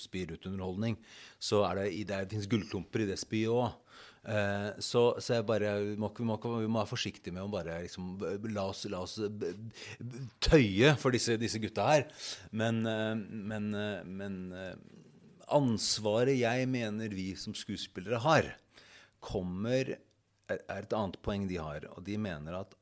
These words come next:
alt er lik-, alle er like. Hvis vi er generelle, eh, så, og blir det jo da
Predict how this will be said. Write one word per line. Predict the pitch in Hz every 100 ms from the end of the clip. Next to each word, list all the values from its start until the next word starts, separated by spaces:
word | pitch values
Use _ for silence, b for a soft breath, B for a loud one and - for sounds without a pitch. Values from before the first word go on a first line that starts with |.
| 95
alt | 101 -
er | 110
lik-, | 117 - -
alle | 110 98
er | 120
like. | 131 - 120 - _ _ b b b 104
Hvis | 104 - - 92
vi | 98 101
er | - 87
generelle, | - 110 101 98 101 135 B B - -
eh, | 92 90 85 85 82 80 - -
så, | - 107 101 104
og | - - 98 95 90
blir | 85 82
det | 80
jo | 92
da | 90